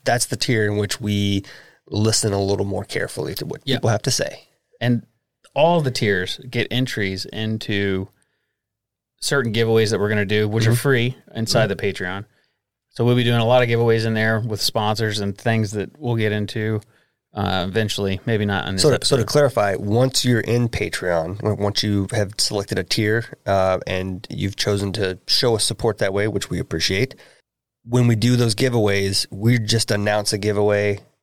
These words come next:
Speaker 2: Yes.
Speaker 1: and say, "This is the day we're gonna give it away," and we'll do a drawing, and you get your entries based on your tier.
Speaker 2: Yes.
Speaker 1: There's nothing else you have to
Speaker 2: You
Speaker 1: do.
Speaker 2: don't have to pay for anything.
Speaker 1: There's nothing else you have to do. You don't have to post anything or comment
Speaker 2: Nope.
Speaker 1: anywhere. You just get your entries, and ma-,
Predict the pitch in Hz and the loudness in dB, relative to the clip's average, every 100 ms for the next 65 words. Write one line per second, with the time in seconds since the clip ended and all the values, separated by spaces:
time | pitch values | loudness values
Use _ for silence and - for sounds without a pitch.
0 | _ - 92 107 - 107 110 113 110 113 | _ -4 -2 0 0 2 0 0 2 2
1 | 110 107 107 107 107 104 110 113 107 104 | 2 0 0 0 2 2 2 2 0 0
2 | 101 104 101 90 127 131 113 101 92 107 | 0 2 2 2 4 4 2 0 -2 -2
3 | 104 101 - _ - 101 117 110 127 - | 0 -4 -8 _ -8 0 0 2 0 -2
4 | _ _ _ 107 107 110 104 117 131 120 | _ _ _ -4 0 2 2 0 -2 0
5 | 104 101 - 110 - 107 98 98 98 98 | 0 0 -2 -2 0 0 0 -2 -4 -6
6 | - - - 101 107 120 139 123 120 127 | -6 -12 -4 -2 2 2 2 2 4 2
7 | 113 104 117 120 113 123 104 101 90 - | 2 0 2 2 2 0 2 0 -2 -6
8 | - 90 107 127 143 143 151 143 120 123 | -8 -4 0 2 2 2 0 0 2 4
9 | 123 117 117 113 117 131 127 - 123 110 | 4 2 2 0 -2 0 2 2 0 2
10 | 123 117 - 127 117 113 110 110 113 - | 0 0 0 0 2 4 4 4 2 -2
11 | _ _ _ _ _ 107 107 110 117 117 | _ _ _ _ _ -2 0 2 0 -2
12 | 113 123 110 110 117 - 117 110 - 113 | 0 0 2 0 0 0 2 2 0 0
13 | 113 | 0